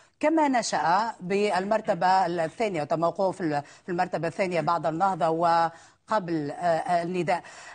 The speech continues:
هل، آه، يسمح بالجزم بأنه ولد ضامنا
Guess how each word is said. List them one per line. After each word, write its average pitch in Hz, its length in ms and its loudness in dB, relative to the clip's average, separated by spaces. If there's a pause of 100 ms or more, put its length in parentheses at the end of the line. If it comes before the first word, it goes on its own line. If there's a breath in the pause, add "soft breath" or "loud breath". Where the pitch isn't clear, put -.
(140)
هل، 262 520 0
آه، 185 260 2
يسمح 214 760 0
بالجزم 190 540 -2
بأنه 190 420 0
ولد 208 440 0
ضامنا 190 920 0